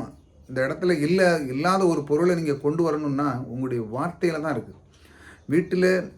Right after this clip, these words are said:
ஐஸ்வர்யங்கள் தங்கும், இப்ப தங்-, இல்ல அப்படின்னா நீங்க சொல்லணும், "ஐஸ்வர்யம் என் வீட்டிலே தங்கும், என் வீட்டிலே நோய் இருக்கா, என் வீட்டிலே வாதை என் கூடாரத்தை அணுகாது." இந்த வார்த்தைகளை நீங்க சொல்லும் பொழுதுதான் இல்லாதவைகளை இருக்கிறது போல அழைக்கிறவருமாய் இருக்கிற தேவனுக்கு,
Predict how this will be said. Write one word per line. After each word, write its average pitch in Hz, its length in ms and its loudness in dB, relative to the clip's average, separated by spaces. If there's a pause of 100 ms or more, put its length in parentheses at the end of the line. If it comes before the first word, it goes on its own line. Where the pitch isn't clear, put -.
ஐஸ்வர்யங்கள் 170 720 4
தங்கும், 151 520 -2
இப்ப 185 200 -6
தங்-, 214 320 2
இல்ல 180 520 4
அப்படின்னா 185 320 4
நீங்க 214 200 2
சொல்லணும், 208 540 6 (240)
"ஐஸ்வர்யம் 170 360 0
என் 160 140 0
வீட்டிலே 156 360 -2
தங்கும், 135 440 -2 (280)
என் 127 140 -4
வீட்டிலே 170 300 2
நோய் 151 280 4
இருக்கா, 156 240 2
என் 127 200 2
வீட்டிலே 156 320 0
வாதை 143 440 2
என் 147 160 0
கூடாரத்தை 160 480 2
அணுகாது." 143 520 2 (720)
இந்த 170 220 2
வார்த்தைகளை 254 920 2
நீங்க 240 200 6
சொல்லும் 202 380 6
பொழுதுதான் 151 720 2
இல்லாதவைகளை 226 1500 4
இருக்கிறது 214 680 6
போல 220 340 8
அழைக்கிறவருமாய் 180 720 2
இருக்கிற 160 320 -4
தேவனுக்கு, 147 640 -4